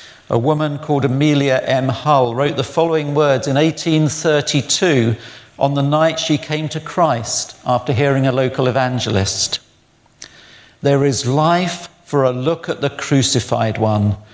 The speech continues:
There is life at this moment for thee. Then look, sinner, look unto him and be saved, unto him who was nailed to the tree. Look, look, look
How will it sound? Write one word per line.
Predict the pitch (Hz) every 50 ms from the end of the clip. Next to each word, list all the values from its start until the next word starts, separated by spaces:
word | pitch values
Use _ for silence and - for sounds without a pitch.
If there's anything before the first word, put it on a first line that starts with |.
| - - _ _
There | - 139 143 139
is | 139 123 95
life | 117 123 127 151 156 170 185 190 185 - - -
at | 151 -
this | 165 139 131 - -
moment | 143 135 143 147 151 143 143 147 143 - - - -
for | - - 135
thee. | 110 101 104 98 101 104 101 101 - - - _ _ _ _ _ - - - - _
Then | - 147 170 165 156 147 139 143
look, | 160 190 208 - - -
sinner, | - - 156 139 123 117 104 98 95 - - - - - _ _ -
look | 139 151 202 202 202 -
unto | 185 180 165 - 170
him | 123 101 180 185 175 160
and | 156 156 139
be | 151 151 135
saved, | - - - 151 143 147 139 120 110 107 95 - - - - - - _ _ -
unto | - 131 131 110 135 120
him | 92 123 156 147 139 123 113 107 - - - - - -
who | 143 139
was | 127 127 110 90
nailed | 131 127 135 131 127 120 117 113 110 - - - - - -
to | - - 123
the | 104 107
tree. | - - - - 113 110 107 110 107 107 - - _ _ _ _ _ _ _ _ - - _ -
Look, | 127 120 151 175 180 160 175 - - - - - _ _ _ _ _ _ _ -
look, | 135 139 151 160 160 160 - - - - - - - _ _ _ _ _
look | - 117 123 123 147 156 135 - - -